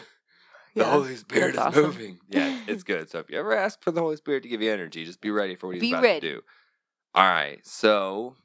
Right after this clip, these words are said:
Speaker 1: um, church stuff. Fire away.
Speaker 2: Uh, we really don't have a whole lot coming up in the near future. Um, yeah, we really don't have much.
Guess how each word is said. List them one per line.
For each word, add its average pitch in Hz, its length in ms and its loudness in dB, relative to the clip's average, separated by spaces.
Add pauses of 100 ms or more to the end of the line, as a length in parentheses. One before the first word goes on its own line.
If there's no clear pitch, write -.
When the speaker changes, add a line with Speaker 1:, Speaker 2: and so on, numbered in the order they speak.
(120)
Speaker 1:
um, 90 640 0 (1040)
church 123 280 0
stuff. 82 440 0 (480)
Fire 98 280 6
away. 101 480 -8 (600)
Speaker 2:
Uh, 262 240 -6
we 277 60 -10
really 392 260 -8
don't 240 200 -10
have 196 180 -4
a 202 80 -4
whole 180 160 -8
lot 165 200 -2
coming 180 280 -12
up 170 180 -4
in 180 160 -2
the 170 120 -2
near 170 460 -2
future. 254 800 -4 (100)
Um, 160 540 -12 (1800)
yeah, 190 240 0
we 170 100 -12
really 170 240 -8
don't 170 180 -14
have 180 180 -14
much. - 460 -14